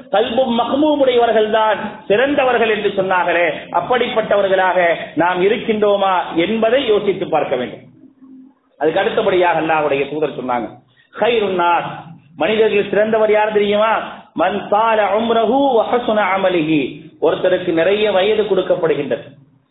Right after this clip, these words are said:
நிறைய வயது கொடுக்கப்படுகின்றது, வாழ்நாள் அதிகரிக்கப்பட்டு அந்த வாழ்நாளிலே நல்ல செயல்களை செய்திருக்கின்றாரே அவரே சிறந்தவர். அறுபதுல இருந்து எழுபது வரைக்கும் தாங்க நம்ம வாழ்க்கை.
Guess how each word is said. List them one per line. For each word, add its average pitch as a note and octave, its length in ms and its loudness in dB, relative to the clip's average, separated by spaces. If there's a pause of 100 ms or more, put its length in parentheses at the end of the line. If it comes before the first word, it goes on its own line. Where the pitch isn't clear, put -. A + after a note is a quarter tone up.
(140)
நிறைய A3 340 0
வயது B3 300 2
கொடுக்கப்படுகின்றது, F3+ 840 0 (380)
வாழ்நாள் A3+ 640 0
அதிகரிக்கப்பட்டு A3 880 0 (360)
அந்த F#3+ 280 0
வாழ்நாளிலே A#3 800 2
நல்ல A#3 500 0
செயல்களை A#3+ 500 2
செய்திருக்கின்றாரே G3+ 1040 0
அவரே F3 340 0 (140)
சிறந்தவர். D#3 540 0 (1500)
அறுபதுல F3 380 2
இருந்து A3+ 220 2
எழுபது F#3+ 300 2
வரைக்கும் G3 360 0
தாங்க G3 120 0
நம்ம F3 180 0
வாழ்க்கை. D#3 400 0